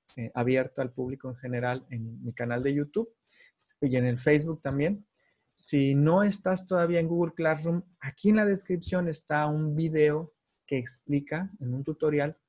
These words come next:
paso a paso cómo hacerle para que tú te metas a Google Classroom. Ahorita hay cuarenta y dos personas, cuarenta y dos alumnos. Y todos somos alumnos. Yo no soy el, el maestro. Yo soy un facilitador de una herramienta llamada Google Classroom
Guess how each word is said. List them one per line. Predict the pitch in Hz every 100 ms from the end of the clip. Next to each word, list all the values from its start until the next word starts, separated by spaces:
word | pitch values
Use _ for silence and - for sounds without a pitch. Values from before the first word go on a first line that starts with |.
| _ _ _ -
paso | 160 170 185
a | 170
paso | - 156 - 170
cómo | - 160
hacerle | 160 - 151 160
para | 165 139 127
que | 127
tú | - 151
te | 156
metas | 139 131 135 131
a | 127
Google | 120 120 123
Classroom. | - - - - -
Ahorita | 143 147 175
hay | 180
cuarenta | 175 156 143 135
y |
dos | 143 151
personas, | 175 160 151 143 127 -
cuarenta | 135 131 131
y | 131
dos | 143
alumnos. | 143 139 143 123 123 _ _ _ _ - -
Y | 143
todos | 170 190 190
somos | 185 190 165
alumnos. | 139 139 127 123
Yo | 143
no | 160
soy | 151 151 151
el, | 135 -
el | - 120
maestro. | 123 117 - - 131
Yo | 143
soy | 160
un | 160 151
facilitador | - 160 147 - 143 147 147 131 156 220 190
de |
una | 170 170
herramienta | 160 143 156 180 202
llamada | 170 143 139 147
Google | 139 135 135 -
Classroom | 147 160 180 196